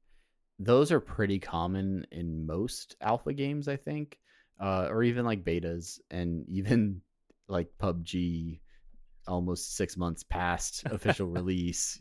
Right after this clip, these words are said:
Speaker 1: you
Speaker 2: E-,
Speaker 1: still get
Speaker 2: esports
Speaker 1: some
Speaker 2: ready.
Speaker 1: serious bugs. Uh, <laughs> but I have to say, and, and this is something I didn't fully appreciate until I built my, my P C last year, is the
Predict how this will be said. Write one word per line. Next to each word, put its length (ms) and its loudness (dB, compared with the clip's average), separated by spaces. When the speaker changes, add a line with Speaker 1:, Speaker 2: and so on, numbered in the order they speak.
Speaker 1:
you 180 -2
Speaker 2:
E-, 60 2
Speaker 1:
still 200 0
get 160 0
Speaker 2:
esports 340 2
Speaker 1:
some 120 2
Speaker 2:
ready. 120 4
Speaker 1:
serious 360 -2
bugs. 300 -10
Uh, 460 8
<laughs> 800 0
but 400 10
I 80 10
have 260 6
to 100 -2
say, 760 6
and, 240 4
and 140 2
this 160 2
is 100 0
something 300 2
I 80 6
didn't 280 0
fully 280 2
appreciate 520 0
until 280 -4
I 100 0
built 300 -2
my, 400 -4
my 140 -8
P 180 -6
C 220 -6
last 340 -2
year, 320 0
is 640 4
the 640 2